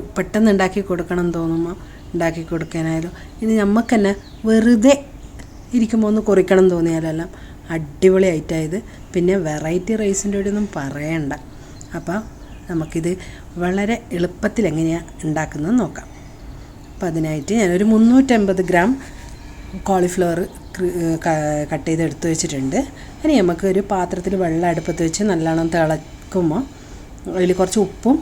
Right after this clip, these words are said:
മഞ്ഞളുടെ പൊടിയും ഇട്ട് കൊടുത്തിട്ട്, ഏഹ്, അതിലേക്ക് ഈ കോളിഫ്ലവർ ഇട്ടിട്ട്, ഉ-, സ്റ്റൗ ഓഫ് ചെയ്യണേ. എന്നിട്ട് ഒരു രണ്ട് മിനിറ്റ് മൂടി വെക്കാം. അപ്പോൾ ഇതിൽ എന്തെങ്കിലും പുഴു എന്തെങ്കിലും ഉണ്ടെങ്കിൽ അതങ്ങ്,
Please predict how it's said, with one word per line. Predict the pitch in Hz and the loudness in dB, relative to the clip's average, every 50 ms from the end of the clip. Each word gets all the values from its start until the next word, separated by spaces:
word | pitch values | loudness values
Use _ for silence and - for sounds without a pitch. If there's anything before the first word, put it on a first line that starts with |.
| - - - | -2 -4 -2
മഞ്ഞളുടെ | 185 175 175 175 175 170 170 170 165 | 2 2 4 4 2 2 2 2 0
പൊടിയും | 170 165 170 175 170 | 0 2 2 2 0
ഇട്ട് | 165 - 170 | 0 0 -2
കൊടുത്തിട്ട്, | 170 160 151 - - - - - 330 381 - - - - - - - - - - - - 185 | -2 -2 -2 -4 -8 -6 -2 0 -2 -2 -2 -10 -16 -18 -18 -16 -16 -14 -14 -14 -12 -10 -10
ഏഹ്, | 165 156 156 156 156 - | -8 -8 -8 -8 -6 -2
അതിലേക്ക് | 185 185 175 170 165 160 165 - 254 330 - - - - - - | 0 2 2 4 2 0 2 0 0 0 0 -4 -12 -16 -14 -14
ഈ | 180 - - 180 | -12 -6 -4 -2
കോളിഫ്ലവർ | 165 160 156 160 156 - 160 160 160 160 160 147 | 0 0 -2 -2 -2 0 0 2 2 0 -2 -4
ഇട്ടിട്ട്, | - - 160 156 - 262 269 - - - - - - - - - - - - - - - - - 190 | -4 -6 -4 -2 -2 -2 -2 -4 -12 -16 -18 -18 -18 -18 -18 -18 -16 -16 -16 -16 -16 -12 -6 0 2
ഉ-, | 185 185 180 175 175 175 175 175 170 | 2 4 4 2 0 0 0 0 0
സ്റ്റൗ | - - 190 175 170 170 | 2 2 2 4 4 4
ഓഫ് | 151 143 - | 2 2 -2
ചെയ്യണേ. | 151 139 139 139 151 196 302 - - - - - - - - - - - 214 269 - - - - - - | -4 -4 -4 -2 0 0 0 -2 -4 -14 -16 -14 -12 -12 -12 -10 -10 -8 -8 -8 -10 -12 -16 -10 -2 4
എന്നിട്ട് | 240 254 254 262 262 - 320 - - - | 6 6 8 6 6 4 2 0 0 -2
ഒരു | - 202 220 | 0 4 6
രണ്ട് | 202 185 190 190 190 | 6 6 8 6 8
മിനിറ്റ് | 190 170 165 - 262 | 6 6 6 8 8
മൂടി | 254 190 170 160 156 160 151 | 8 8 6 4 4 2 0
വെക്കാം. | 151 139 - 156 151 | 0 -2 -2 -4 -4
അപ്പോൾ | 165 185 233 226 | 0 2 2 4
ഇതിൽ | 208 226 220 220 214 | 6 6 6 6 6
എന്തെങ്കിലും | 202 196 196 214 220 220 - | 6 6 6 6 4 4 6
പുഴു | 208 190 190 190 196 202 | 8 8 10 10 8 8
എന്തെങ്കിലും | 196 190 185 180 185 180 180 | 6 6 4 4 4 4 4
ഉണ്ടെങ്കിൽ | 170 165 175 175 175 180 185 | 2 2 2 2 2 2 2
അതങ്ങ്, | 170 156 165 165 170 196 | 2 2 0 0 0 0